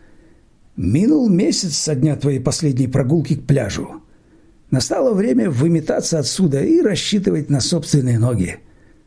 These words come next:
Ты что-то хочешь сказать?» «Ноги?» — повторил его слова Конрад. Он растерянно усмехнулся.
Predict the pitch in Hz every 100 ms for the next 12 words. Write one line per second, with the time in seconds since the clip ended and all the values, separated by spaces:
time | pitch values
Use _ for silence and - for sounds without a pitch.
0 | _ _ _ _ 165 - 254 - 233 -
1 | 220 - 202 214 320 - - _ _ _
2 | _ _ _ _ _ _ _ _ _ _
3 | - _ - 104 90 98 110 131 196 202
4 | 131 - - - _ _ _ - - -
5 | - - - 120 - 147 147 131 131 -
6 | 135 170 - 117 85 92 - - _ _
7 | _ _ - 131 123 127 120 - 165 143
8 | 135 131 143 139 120 87 - -